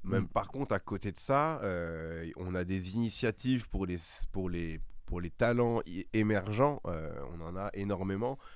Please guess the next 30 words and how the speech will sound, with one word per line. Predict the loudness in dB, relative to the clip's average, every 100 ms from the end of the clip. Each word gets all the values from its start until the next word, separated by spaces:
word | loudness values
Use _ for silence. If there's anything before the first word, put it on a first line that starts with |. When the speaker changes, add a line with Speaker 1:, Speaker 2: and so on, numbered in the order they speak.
| -12
Speaker 1:
notamment, | -10 -6 2 2 2 0 -2
euh, | -4 -6
d'accompagnement | -6 -6 -6 -4 -4 -2 2 2
à | 2
l'écriture | 0 -6 -6 -6
de | -6 -8
séries, | -6 -6 -4
et | -4
cetera. | -6 -4 0 2
Donc | 2 2 0
on | 4
aide | 4 6
aussi | 4 2 0 -2 -4 -10 -6
les | -2 2
jeunes | 2 2 0 -2
à, | -2 0 0 0 -4 -6 -8 -12 -6
à | -6
développer | 0 2 4 2 2 2 2 2
leurs | -2 -4
projets, | -4 -4 -2 0 0 2 2
leurs | 0 -2
séries, | -4 -4 -2 -2 0
à | 0
mieux, | 0 -2 0 0 -2 -4 -6
à | -2 0
mieux | 2 4
produire, | 4 4 0 2 2 2
à | 2
mieux | 0 -2
vendre. | 0 0 2 0 -2